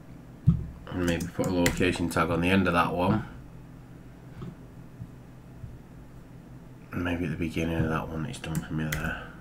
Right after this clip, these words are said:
Okay, so you get your three main areas. Next step <clears throat> is to set your radius location.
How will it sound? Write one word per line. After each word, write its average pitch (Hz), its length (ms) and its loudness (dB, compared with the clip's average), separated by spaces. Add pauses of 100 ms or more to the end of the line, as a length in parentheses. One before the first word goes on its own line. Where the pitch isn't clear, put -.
(3750)
Okay, 98 340 6
so - 200 2
you 82 120 2
get 78 100 -4
your - 120 -2
three 101 460 8
main 85 260 4
areas. 82 460 4 (640)
Next 127 280 10
step - 440 6
<clears throat> - 60 -8
is 131 840 8
to - 100 0
set - 440 8
your 104 220 10
radius 95 520 10
location. 85 680 4